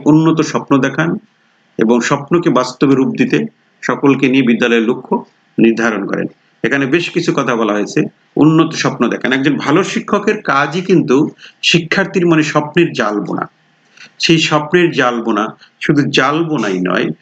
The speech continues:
সেই স্বপ্নকে তিনি কিভাবে বাস্তবায়িত করবেন সেটিও কিন্তু রয়েছে এখানে। এবং বিদ্যালয়ের লক্ষ্য যে সবারই লক্ষ্য, সেটি তিনি সবাইকে নিয়েই করেন, সকলকে সেই লক্ষ্য অর্জনে নিজেদের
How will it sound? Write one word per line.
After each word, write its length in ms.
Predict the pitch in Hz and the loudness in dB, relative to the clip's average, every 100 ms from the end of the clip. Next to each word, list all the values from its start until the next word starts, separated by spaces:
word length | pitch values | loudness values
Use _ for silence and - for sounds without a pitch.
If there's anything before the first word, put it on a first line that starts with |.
| _ | _
সেই 200 | - 165 | 0 0
স্বপ্নকে 560 | 156 139 - 170 170 190 | 2 0 0 0 2 0
তিনি 260 | 175 180 170 | 2 2 4
কিভাবে 380 | 165 160 185 170 | 2 2 2 2
বাস্তবায়িত 760 | 117 117 - - 190 196 185 | 0 -4 -6 0 2 2 0
করবেন 400 | - - - - - _ _ _ | -2 -4 -6 -6 -10 _ _ _
সেটিও 380 | - 175 185 202 | 0 0 2 0
কিন্তু 440 | 196 131 120 104 - _ - | 2 2 2 0 -4 _ 0
রয়েছে 340 | 110 123 - | 2 2 2
এখানে। 320 | 151 156 175 233 - _ - | -2 0 0 -2 -8 _ 0
এবং 240 | 120 127 | 2 4
বিদ্যালয়ের 540 | 135 165 190 190 202 143 | 4 4 2 2 0 0
লক্ষ্য 440 | 160 165 - 202 | 0 -2 -2 0
যে 120 | 196 | 2
সবারই 520 | - - 123 170 202 | 0 0 0 2 0
লক্ষ্য, 540 | 202 123 - - 117 - _ - - | -2 -4 -6 -4 -4 -4 _ -16 -4
সেটি 240 | 151 151 | 0 2
তিনি 320 | 151 151 196 240 _ - | 2 2 2 -2 _ -4
সবাইকে 460 | 131 143 139 147 | 0 0 2 2
নিয়েই 420 | 135 131 151 180 | 2 4 4 4
করেন, 360 | - 92 90 85 - _ _ | 0 -6 -6 -6 -12 _ _
সকলকে 460 | - 131 175 180 170 | -6 -2 2 2 2
সেই 180 | 170 147 | 2 2
লক্ষ্য 340 | 139 139 143 | 0 -2 -2
অর্জনে 360 | 131 113 135 151 | 0 0 2 4
নিজেদের 380 | 123 117 117 | 4 2 2